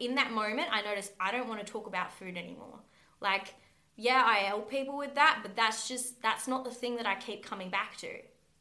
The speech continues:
right? The thing that I keep coming back to is feminine and masculine energetics. So that is where I'm at.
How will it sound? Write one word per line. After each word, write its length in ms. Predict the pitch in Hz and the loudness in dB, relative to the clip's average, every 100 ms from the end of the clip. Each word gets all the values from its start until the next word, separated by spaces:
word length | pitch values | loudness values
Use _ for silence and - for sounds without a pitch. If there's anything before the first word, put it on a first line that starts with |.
| - | -4
right? 260 | 185 254 | 0 0
The 60 | 320 | 0
thing 160 | 247 247 | -4 -2
that 80 | |
I 100 | 226 | -2
keep 200 | 240 226 | -2 -4
coming 180 | 233 202 | -4 2
back 260 | 247 262 - | 6 6 4
to 340 | 214 190 254 - - _ _ | -4 -4 -4 -6 -16 _ _
is 120 | 226 - | -12 -6
feminine 360 | 214 214 214 | -4 -4 -4
and 80 | 208 | -4
masculine 360 | 185 - 220 214 | -4 -4 -10 -6
energetics. 640 | 196 254 370 - - - _ | -4 2 2 2 -6 -14 _
So 180 | - 202 - - | -6 -6 -6 -6
that 140 | 185 | -4
is 100 | 226 | -2
where 140 | 240 | -2
I'm 80 | 294 | 2
at. 180 | 330 | 2